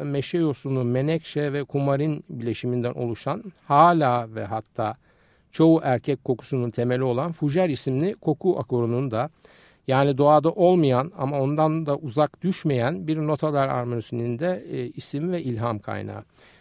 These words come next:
Fougère, İngilizcesiyle fern, Türkçesiyle eğrelti otunun aslında belli bir kokusu yok.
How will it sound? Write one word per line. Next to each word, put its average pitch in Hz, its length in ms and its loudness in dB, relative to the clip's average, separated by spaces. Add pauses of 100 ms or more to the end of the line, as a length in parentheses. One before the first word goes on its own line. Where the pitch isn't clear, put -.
(140)
Fougère, 160 540 2
İngilizcesiyle 147 800 -2
fern, 160 460 -2
Türkçesiyle 151 600 -4
eğrelti 147 640 2
otunun 190 1000 -2
aslında 147 560 -2
belli 143 280 -2
bir 139 40 -4
kokusu 127 420 -8
yok. 143 220 2